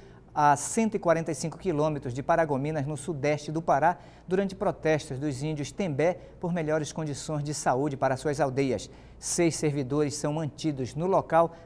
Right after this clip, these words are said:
desde a manhã de ontem e os indígenas exigem a chegada de representantes do Ministério da Saúde para negociar a liberação do grupo. Entre as exigências estão o envio de medicamentos para a aldeia, equipamentos de saúde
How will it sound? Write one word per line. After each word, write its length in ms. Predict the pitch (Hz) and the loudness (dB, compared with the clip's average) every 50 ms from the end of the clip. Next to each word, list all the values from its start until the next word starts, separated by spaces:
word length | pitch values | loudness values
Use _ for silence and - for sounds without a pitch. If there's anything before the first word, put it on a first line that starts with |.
| - | -14
desde 300 | - 151 185 180 175 190 | -4 -2 0 0 2 0
a 20 | 175 | 0
manhã 260 | 170 160 156 160 170 | 0 0 -2 -2 -4
de 160 | 160 151 160 | -2 -2 0
ontem 380 | 147 143 147 139 123 - 104 95 - - - - - | 2 2 2 0 0 -4 -6 -8 -10 -16 -20 -10 -6
e 60 | 127 | -4
os 160 | 139 139 127 | -4 -2 -2
indígenas 640 | 170 165 147 123 156 170 156 160 180 175 165 - - - - - | -2 -4 -2 -2 -2 -2 -2 -2 -4 -4 -4 -6 -10 -16 -4 0
exigem 640 | 180 180 147 127 147 170 180 151 - 147 131 127 131 - | 0 0 0 0 0 0 0 0 -2 -2 -4 -4 -4 -4
a 160 | 147 147 156 | -2 -2 -2
chegada 680 | - - - 208 185 143 120 135 143 147 143 131 131 | -4 -2 -2 -2 -2 0 2 6 6 6 6 6 2
de 80 | 120 127 | -2 -2
representantes 760 | 135 139 117 139 139 123 139 127 120 - 147 143 135 - 123 | -2 -2 -2 -2 -2 -2 -2 -4 -4 -4 -4 -4 -4 -4 -6
do 100 | 123 143 | -6 -4
Ministério 460 | 139 139 135 127 - - 147 139 131 | -4 -2 -4 -4 -2 -2 -2 -2 0
da 140 | 131 139 147 | 2 0 0
Saúde 460 | 147 - - 135 135 156 165 165 165 - - - - | 2 2 0 2 2 2 0 -2 -6 -10 -14 -20 -6
para 200 | - 165 160 160 | -2 0 0 0
negociar 760 | 165 180 185 170 196 180 - - - 160 147 143 143 139 - - - - | 0 0 2 2 2 0 0 -2 -2 2 4 4 4 4 0 -8 -12 -6
a 80 | - 151 | -2 -2
liberação 500 | 156 160 147 160 156 143 127 - - 156 | 0 2 2 2 2 2 0 -2 -4 -4
do 120 | 147 151 | -4 -4
grupo. 360 | 143 131 139 151 135 - 110 98 - - - - - - | -2 0 0 0 0 0 -6 -14 -16 -20 -20 -20 -8 -4
Entre 300 | 135 143 143 139 143 135 | -2 -2 -2 0 0 -2
as 100 | 123 123 | 0 0
exigências 680 | 151 139 139 139 113 110 151 160 156 - 175 156 - - - - - | -2 -2 -2 -4 -4 -4 -4 -4 -2 -4 -4 -6 -6 -10 -16 -20 -16
estão 340 | - - - - 165 156 156 | -16 -8 -4 -2 -2 -2 -2
o 60 | 180 | -2
envio 400 | 190 170 135 110 127 151 156 143 | -2 -2 -4 -2 0 0 0 0
de 100 | 127 135 | 0 -2
medicamentos 800 | 143 151 147 165 - 170 135 127 139 147 143 123 - 120 - - | -2 -2 -2 0 0 2 2 2 2 2 0 0 -2 -8 -12 -8
para 360 | - - 123 123 127 127 - - | 0 2 4 4 4 2 2 2
a 80 | 170 | 0
aldeia, 480 | 175 185 170 147 131 143 156 175 165 156 - - - - | 2 2 2 2 2 2 2 2 0 -2 -6 -14 -10 -8
equipamentos 680 | 151 151 - 196 190 180 151 139 135 131 127 - 120 120 | -6 -2 -2 0 0 2 0 2 0 0 -2 -2 -6 -4
de 120 | 147 190 | -4 -4
saúde 460 | - - 175 139 147 165 165 160 165 | -2 0 2 2 2 2 0 -2 -6